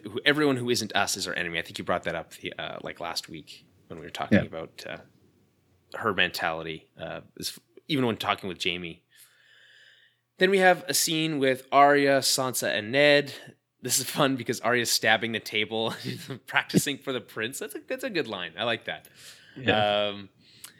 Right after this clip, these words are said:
Speaker 1: Ned gets, gives Sansa a gift, but she's a brat about it, right?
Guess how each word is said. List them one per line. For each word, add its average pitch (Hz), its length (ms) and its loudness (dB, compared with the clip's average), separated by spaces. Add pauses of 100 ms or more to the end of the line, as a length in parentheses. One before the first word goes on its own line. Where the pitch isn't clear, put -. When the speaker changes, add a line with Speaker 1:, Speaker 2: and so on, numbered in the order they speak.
(320)
Speaker 1:
Ned 127 320 4
gets, - 400 0 (200)
gives 117 360 0
Sansa 117 340 0
a 101 60 -4
gift, 117 500 -2
but 98 140 -6
she's 98 240 -4
a 92 40 -8
brat 104 400 2
about 110 300 -4
it, 110 140 -2 (100)
right? 95 240 -8